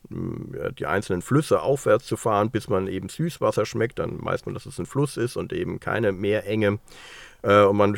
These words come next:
baut dann auf den, an den verschiedenen Anlandungsstellen, äh, kleine Stationen auf, äh, wo sich dann auch die Schiffe, die die westafrikanische Küste hinuntersegeln,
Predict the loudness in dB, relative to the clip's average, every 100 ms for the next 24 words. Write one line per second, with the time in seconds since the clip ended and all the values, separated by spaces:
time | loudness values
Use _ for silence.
0 | -2 4 6 6 6 4 2 2 2 2
1 | 0 0 2 0 2 2 0 2 4 4
2 | 4 2 -2 -2 0 2 4 2 2 4
3 | 6 6 2 0 2 4 2 0 -2 -2
4 | 0 2 4 6 4 4 6 6 4 6
5 | 6 6 2 -2 0 -2 0 -6 -6 -2
6 | 2 6 6 4 -2 -2 -4 -4 -8 -8
7 | -6 -6 -8 -6 -8 -4 -4 -2 -2 -2
8 | -4 -4 0 -2